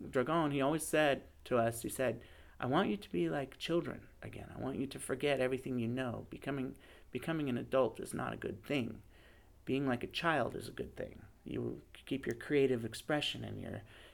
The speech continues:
connectivity to the source and your, your vulnerability and your, your emotional sensitivity is all there, and it's honest and real." And,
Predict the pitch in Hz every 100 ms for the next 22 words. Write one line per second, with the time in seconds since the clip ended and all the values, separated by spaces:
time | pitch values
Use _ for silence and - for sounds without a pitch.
0 | - 127 127 120 - 156 117 101 101 98
1 | 92 - 175 165 110 - - - - -
2 | - - 113 113 110 101 101 98 120 117
3 | 107 123 143 139 117 131 147 135 101 78
4 | - 69 80 65 - 107 - - - -
5 | 110 123 135 - 131 110 113 - - -
6 | - - 123 117 - - 156 120 110 113
7 | 131 131 123 - - - - - - 143
8 | 170 123 - - - 110 104 - - -
9 | - - - 127 135 110 - - 107 127
10 | - - - - - - - 117 113 107